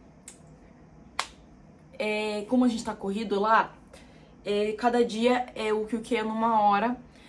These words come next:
dependendo das pessoas que tão lá pra fazer o kotai com a gente, né, trocar. Porque, querendo ou não, a gente tá numa linha de produção,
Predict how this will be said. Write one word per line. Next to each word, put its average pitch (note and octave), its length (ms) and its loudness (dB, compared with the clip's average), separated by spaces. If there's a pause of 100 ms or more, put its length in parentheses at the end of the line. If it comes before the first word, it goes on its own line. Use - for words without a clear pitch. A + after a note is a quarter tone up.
(100)
dependendo A3 440 -2
das A3+ 140 -2
pessoas A#3 440 -2
que A#3+ 80 -6
tão A3 320 -4
lá F#3+ 280 2
pra A3 200 -4
fazer G#3+ 280 -2
o G3 60 0
kotai G#3+ 400 -2
com G3 100 -2
a A#3 60 2
gente, G3 320 -6
né, E3+ 140 -8
trocar. F#3 500 -4 (440)
Porque, G#3 160 -6
querendo G#3+ 200 -2
ou A3 60 -2
não, G#3+ 80 -2
a G#3+ 40 -6
gente G3+ 220 -6
tá G3+ 80 -4
numa G3 220 -2
linha G3+ 180 -2
de G#3+ 80 -6
produção, F#3+ 720 -4